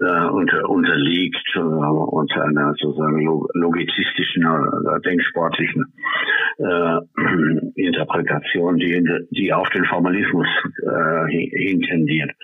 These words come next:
Das ist in meinem Zusammenhang nicht gemeint, das ist deswegen der Philosophiebegriff ein wenig ungeeignet ist. Aber das, was der späte Heidegger zum Beispiel Besinnung genannt hat, äh, kommt, äh, dem, was ich mit, äh, mit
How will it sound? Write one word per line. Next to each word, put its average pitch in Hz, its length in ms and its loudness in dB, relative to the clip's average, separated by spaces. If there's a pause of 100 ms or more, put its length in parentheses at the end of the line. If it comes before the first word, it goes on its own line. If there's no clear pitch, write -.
(360)
Das - 120 -2
ist 123 140 0
in 113 120 2
meinem 101 240 4
Zusammenhang 95 440 2
nicht 92 180 0
gemeint, 92 380 2
das - 100 -2
ist - 200 -6
deswegen 82 240 -2
der 80 100 0
Philosophiebegriff 82 840 0 (960)
ein 87 180 2
wenig 85 300 0
ungeeignet 76 640 0
ist. - 320 -4
Aber 80 380 0 (280)
das, 92 200 0
was 98 180 0
der 95 80 0
späte 110 340 0
Heidegger 101 500 2
zum 92 140 0
Beispiel - 220 0
Besinnung 104 540 4
genannt 78 360 2
hat, 73 140 -2 (720)
äh, 82 680 0 (160)
kommt, 85 320 0 (120)
äh, - 300 -2 (100)
dem, 92 160 2
was 85 260 0
ich 85 160 0 (120)
mit, 80 220 -2 (180)
äh, - 480 -2 (380)
mit - 260 2